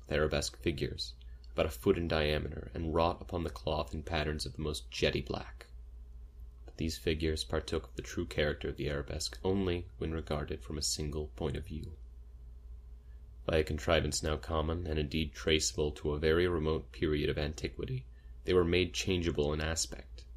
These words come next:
To one entering the room they bore the appearance of simple monstrosities. But upon a farther advance, this appearance gradually departed, and step by step, as the visitor moved his station to the chamber, he saw himself surrounded by an endless succession of the ghastly forms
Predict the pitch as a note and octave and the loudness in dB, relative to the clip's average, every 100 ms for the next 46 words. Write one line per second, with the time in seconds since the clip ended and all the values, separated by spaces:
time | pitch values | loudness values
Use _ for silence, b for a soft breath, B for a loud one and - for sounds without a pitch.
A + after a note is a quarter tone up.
0 | - - - - - - - F2+ D#2 - | -14 -16 -16 -16 -16 -14 -2 2 4 4
1 | E2+ F2 F#2 F#2 F2+ F#2+ F#2+ E2+ E2+ E2+ | 4 4 6 6 8 6 6 4 6 6
2 | E2+ E2 - E2 D#2+ - - - C#2 D2+ | 6 4 2 0 0 0 0 0 2 2
3 | D2+ D#2 - F2 A2+ - A1+ - - - | 2 0 2 4 4 2 -4 -6 -8 -12
4 | - - - - - - - G2+ F2+ F#2+ | -16 -16 -16 -16 -16 -16 6 8 8 8
5 | F2 - - F#2 F#2+ F2 D#2 D#2+ D2+ D2+ | 4 6 8 10 10 8 6 2 0 0
6 | - - - - - - - - G2 - | -4 -6 -10 -14 -14 -8 0 2 2 4
7 | G#2 G#2 G2+ - F2+ F2 F2 F2 D#2+ - | 6 6 6 8 8 6 4 2 2 2
8 | F#2 E2 - - - - E2 - G2 F#2 | 2 2 0 -6 -10 -6 -2 2 2 2
9 | A2+ A2 - - E2 - - - E2+ F2 | 2 2 2 2 -2 -2 -12 -8 -2 2
10 | E2 F2 G2 G2 F#2+ F2+ F2+ - F#2 - | 2 4 4 4 4 2 0 0 0 2
11 | F#2+ F2+ - F2+ - F2 - F2 E2 D#2 | 4 2 2 -4 -2 -4 0 0 2 0
12 | D2+ B B B B G2 F2+ - G2 G#2 | -2 B B B B 0 2 6 8 8
13 | G#2+ G2+ - F#2+ - - F2+ F2 F2+ E2 | 4 2 4 4 4 4 6 6 6 4
14 | D#2+ E2+ E2 - E2+ E2+ - - - F#2+ | 4 4 4 2 0 0 0 -2 2 4
15 | F2+ - D2 D2+ D#2 D#2+ D#2 - E2+ - | 4 0 -4 -4 -2 0 0 0 -2 0
16 | - E2+ D#2 D#2 - | 2 2 2 -2 -6